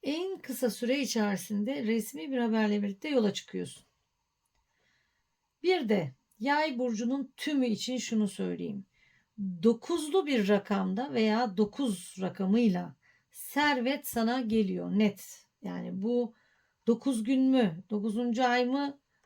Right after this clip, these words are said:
artık bunları hani işin gidişatına göre kendin yorumla. E, uzun süreli tutmayalım. Dokuz yıl demek istemiyorum. Bu inşallah, e, dokuz gündür, e, dokuz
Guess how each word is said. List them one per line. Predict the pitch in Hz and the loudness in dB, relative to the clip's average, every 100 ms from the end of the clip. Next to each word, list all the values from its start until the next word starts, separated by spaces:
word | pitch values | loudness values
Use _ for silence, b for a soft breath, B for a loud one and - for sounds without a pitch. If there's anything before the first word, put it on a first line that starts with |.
| _ | _
artık | 233 233 233 220 | -2 -2 -2 -8
bunları | 220 247 254 262 262 - 220 | -4 0 0 0 -2 -4 2
hani | 202 226 233 | 4 4 2
işin | 233 - 285 202 262 233 | -2 -8 -4 -2 -2 -2
gidişatına | 226 233 262 233 233 233 247 | -2 0 0 0 0 0 0
göre | 226 214 262 285 b b b b b | 2 2 0 -2 b b b b b
kendin | - 240 240 240 | -2 2 4 4
yorumla. | 226 208 190 190 202 254 - _ b b b b b b | 4 4 2 2 0 -2 -6 _ b b b b b b
E, | 220 | -6
uzun | 220 277 247 277 | -4 -2 0 0
süreli | 214 254 240 240 | 0 0 2 0
tutmayalım. | 262 262 226 208 208 233 | -6 -2 2 4 4 0
Dokuz | 226 214 220 | -2 -2 -4
yıl | 233 220 | -2 0
demek | 220 220 | 2 0
istemiyorum. | 190 - 233 220 202 214 226 | -2 -4 0 2 2 0 -2
Bu | 233 | -2
inşallah, | 233 220 220 208 233 214 b b b b b | -2 -2 0 2 0 -2 b b b b b
e, | 214 208 | -6 -4
dokuz | 247 254 214 | -2 -2 -2
gündür, | 214 202 208 214 - | 2 2 2 0 0
e, | 185 202 190 | 2 2 0
dokuz | 220 - 233 196 - - | -2 -2 -6 -6 -12 -20